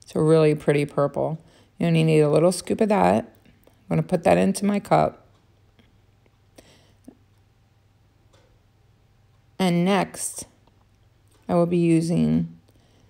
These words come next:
This is, um, Stone Coat.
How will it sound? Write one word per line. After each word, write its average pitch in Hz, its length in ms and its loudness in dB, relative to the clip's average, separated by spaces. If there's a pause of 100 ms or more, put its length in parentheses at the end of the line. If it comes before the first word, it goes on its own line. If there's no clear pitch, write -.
(320)
This 220 260 0
is, 247 320 -2 (120)
um, 165 400 0
Stone 226 1000 4
Coat. 175 580 2